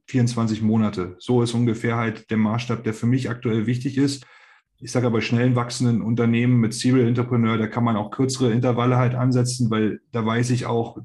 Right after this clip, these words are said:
die wollen halt schnell wachsen, die brauchen halt dann entsprechend auch in kürzeren Abständen Kapital,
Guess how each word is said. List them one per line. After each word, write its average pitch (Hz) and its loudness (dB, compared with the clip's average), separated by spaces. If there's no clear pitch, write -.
die 110 -4
wollen 120 2
halt 123 2
schnell 123 0
wachsen, 123 -2
die 113 0
brauchen 117 -2
halt 110 -4
dann 110 0
entsprechend 117 -2
auch 113 -6
in 110 -10
kürzeren 120 -2
Abständen 113 -2
Kapital, 117 -4